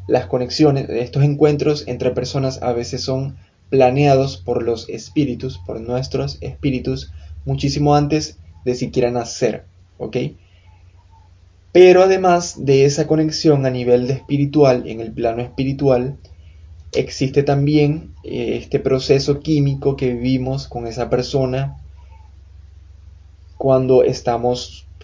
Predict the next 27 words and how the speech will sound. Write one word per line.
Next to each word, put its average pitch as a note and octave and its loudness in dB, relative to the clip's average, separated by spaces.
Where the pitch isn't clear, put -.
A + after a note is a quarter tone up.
frente A#2+ 0
a A2 2
esa A2+ -4
persona, A#2+ 0
o A2 -4
sea, A2 -6
cuando A2+ -2
estamos C#3 -4
en C3+ -2
el C3 -2
plano C3 0
físico, E3 -4
vivimos C3+ -2
un C3+ -6
proceso C#3+ 0
químico C#3+ -2
real B2+ 6
que C#3 -6
genera B2+ 2
estímulos. B2+ -6
Eso, D3 -2
eso D3 2
que D#3+ 2
dice E3 4
la D#3 2
gente D#3 2
cuando, B2 -2